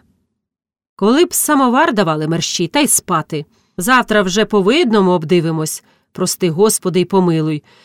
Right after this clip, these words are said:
утретє зітхнувши і хрестячи рота, сказав колісник. Самовар не забарився поспіти, не забарилася Христя й чаю заварити.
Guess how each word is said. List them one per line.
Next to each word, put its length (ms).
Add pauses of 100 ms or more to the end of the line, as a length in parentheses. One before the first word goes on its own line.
(300)
утретє 400
зітхнувши 720
і 80
хрестячи 760
рота, 340
сказав 400
колісник. 640 (540)
Самовар 560
не 120
забарився 580
поспіти, 680 (320)
не 160
забарилася 640
Христя 420
й 80
чаю 380
заварити. 600